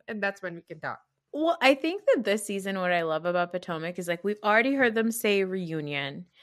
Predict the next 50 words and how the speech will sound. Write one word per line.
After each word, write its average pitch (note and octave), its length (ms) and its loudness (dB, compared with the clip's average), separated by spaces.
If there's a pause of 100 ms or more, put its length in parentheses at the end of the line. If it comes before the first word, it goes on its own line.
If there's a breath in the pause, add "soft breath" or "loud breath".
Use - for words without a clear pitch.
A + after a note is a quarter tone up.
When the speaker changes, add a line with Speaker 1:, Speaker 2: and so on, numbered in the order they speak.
Speaker 2:
We've G#3+ 300 -2
Speaker 1:
Mm-hmm. F#3 80 -6
Speaker 2:
already A#3 580 2
seen F#3+ 440 -4
the F#3 100 0
fourth F3 400 -2
wall D#3+ 220 2
break. C#3 500 -8 (100)
We've F#3+ 240 2
already, G3+ 240 4
we F3+ 140 0
Speaker 1:
Uh-huh. F#3 80 4
Speaker 2:
have E3+ 100 -2
a - 20 -14
hot F#3+ 220 2
mic G3+ 240 -2
moment E3 360 -4
with F3 180 -6
Wendy. C#3+ 580 -8 (400 loud breath)
Speaker 1:
Mm-hmm. G3+ 300 -6
Speaker 2:
Later G#3+ 440 4
on F#3 360 4
in F3+ 220 -4
the F3 120 -4
episode E3+ 540 -4
when E3 180 -6
Karen F3+ 320 -4
and F3 100 -4
Giselle E3+ 320 -2
are F#3 120 4
meeting D#3 640 -6 (100)
and D#3+ 220 -6
Karen D#3+ 280 -8
is D#3+ 140 -10
talking, D#3 560 -8
or E3+ 120 0
Giselle E3 300 -2
is D#3+ 60 -6
talking E3+ 360 -8
to D#3 60 -8
Karen D3+ 300 -8
about C#3+ 280 -4
all D3+ 120 -6
the D#3 100 -4
stuff D3+ 280 -12
that D3+ 60 -10
happened D3 280 -6
with C#3+ 120 -14
Chris, A3 540 0 (300 loud breath)
Speaker 1:
Mm-hmm. G3+ 360 -8